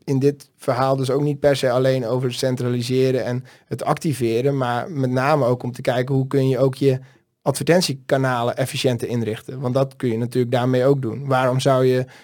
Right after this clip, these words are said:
nog meer euro's uitgeven aan een klant die toch al een klant is? Eh, of wat kun je doen met je slapende klantdatabase? Dat zijn klanten die je eigenlijk wel al kennen, maar die je zou kunnen heractiveren. Dat zijn allemaal,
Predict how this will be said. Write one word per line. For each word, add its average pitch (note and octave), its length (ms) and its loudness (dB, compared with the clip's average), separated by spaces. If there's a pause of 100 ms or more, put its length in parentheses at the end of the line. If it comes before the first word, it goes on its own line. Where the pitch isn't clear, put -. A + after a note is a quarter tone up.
(140)
nog C3 280 0
meer C#3 300 4
euro's C3+ 360 4
uitgeven C3 720 0
aan C3 260 -2
een C3+ 100 -2
klant C#3 400 4
die C#3 160 0
toch F3+ 220 4
al D3+ 100 4
een C#3 80 2
klant B2+ 340 2
is? A#2 260 -8 (280)
Eh, B2 400 0
of C3 260 -4 (240)
wat C3+ 180 2
kun C#3+ 220 4
je C#3+ 60 2
doen C#3 180 2
met C3 220 -2
je C#3 100 0
slapende C3+ 520 0
klantdatabase? C3 960 2
Dat D3+ 140 -6
zijn B2 280 -4
klanten C3 540 2 (260)
die C#3 140 0
je C3+ 80 6
eigenlijk C3+ 400 0
wel C3 240 4
al B2 120 0
kennen, C3+ 440 2
maar D3 140 0
die C3 160 -2
je A#2+ 60 -4
zou B2 160 -2
kunnen C3 240 0
heractiveren. C3+ 800 0
Dat C3 100 -12
zijn C#3+ 160 0
allemaal, C#3 500 4